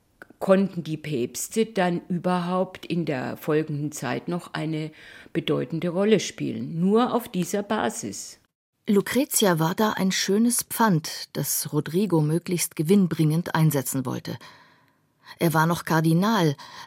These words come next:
Speaker 2: da verlobte der strategisch denkende Valencianer seine Tochter parallel mit zwei guten Partien aus Spanien. Doch als der lebenslustige Rodrigo Borgia vierzehnhundertzweiundneunzig dank viel Geld und dank der Unterstützung des mächtigen Kardinals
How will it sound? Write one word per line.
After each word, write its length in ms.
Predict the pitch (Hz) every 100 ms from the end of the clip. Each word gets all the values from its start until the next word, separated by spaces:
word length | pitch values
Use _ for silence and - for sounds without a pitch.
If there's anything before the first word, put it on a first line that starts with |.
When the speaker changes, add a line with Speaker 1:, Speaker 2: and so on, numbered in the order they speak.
| _
Speaker 2:
da 100 | -
verlobte 540 | 170 180 190 277 - 208
der 160 | 180
strategisch 680 | 170 - 160 - 254 233 -
denkende 440 | 180 226 202 170
Valencianer 720 | 160 147 143 - - 175 247 247
seine 260 | 185 175
Tochter 360 | 160 220 247 262
parallel 640 | 254 180 165 170 175 254 269
mit 240 | 185 -
zwei 320 | - 185 202
guten 340 | 254 220 - 226
Partien 460 | 202 202 202 202
aus 160 | - 190
Spanien. 560 | - 143 131 - 135 - - - _ _ _ _ _ -
Doch 240 | 139 -
als 240 | - 143 -
der 120 | 143
lebenslustige 840 | 147 180 170 - 156 - 156 143
Rodrigo 480 | 139 151 170 196 170
Borgia 640 | 151 151 208 - 165 151 -
vierzehnhundertzweiundneunzig 1800 | - 180 - 165 156 156 147 - 175 185 156 151 165 240 - 160 - - -
dank 260 | 143 147 -
viel 300 | - 214 185
Geld 380 | 147 185 233
und 160 | 80 135 -
dank 200 | 151 -
der 140 | -
Unterstützung 640 | 156 80 - 214 - 165 139
des 220 | 139 165
mächtigen 400 | 165 - 165 147
Kardinals 680 | - 156 147 143 156 156